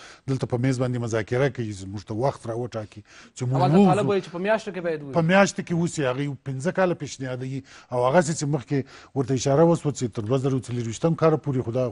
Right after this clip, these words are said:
Speaker 1: حقوقي مسایل دي. موږ خو د افغانستان حکومت خو معاهدې لري، قراردادونه لري، دا مسله لري. بل یو شی باید زه اضافه کړم چې په دغه وخت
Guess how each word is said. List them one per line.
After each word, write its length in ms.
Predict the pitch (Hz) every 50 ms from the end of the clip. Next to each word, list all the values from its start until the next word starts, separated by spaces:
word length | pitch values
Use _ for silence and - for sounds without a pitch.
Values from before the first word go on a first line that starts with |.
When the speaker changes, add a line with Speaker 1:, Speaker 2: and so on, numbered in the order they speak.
| 101
Speaker 1:
حقوقي 380 | 110 107 - 127 123 - 147 143
مسایل 340 | 139 - - 123 135 160 165 156
دي. 80 | 156 135 - - - - - _
موږ 160 | 117 135 147 139 135 - 131
خو 80 | 127 127 123 123 120 127
د 0 | 127 120 113
افغانستان 440 | 104 113 107 104 - 147 147 139 120 117
حکومت 420 | 107 - 120 131 156 151 - -
خو 100 | 143 143 135 - - - - - - 110
معاهدې 500 | 113 110 110 107 104 107 107 143 165 180 175 165
لري، 260 | 160 135 147 143 131 131 123 113 117 113 104 98 -
قراردادونه 640 | - 117 117 120 110 110 104 107 117 160 165 170 160 147 143
لري، 240 | 131 120 131 123 117 107 127 165
دا 80 | 170 175 160
مسله 240 | 143 143 147 135 117
لري. 100 | 107 - - - - _ -
بل 200 | 170 220 226 240
یو 40 | 214 - 220
شی 100 | 220 208
باید 180 | 226 220 185 196
زه 100 | 226 214
اضافه 240 | 190 190 170 - 202
کړم 160 | 196 208 190 151 143
چې 20 | 113
په 120 | 131 131 175
دغه 60 | 175 196 196 185
وخت 100 | 151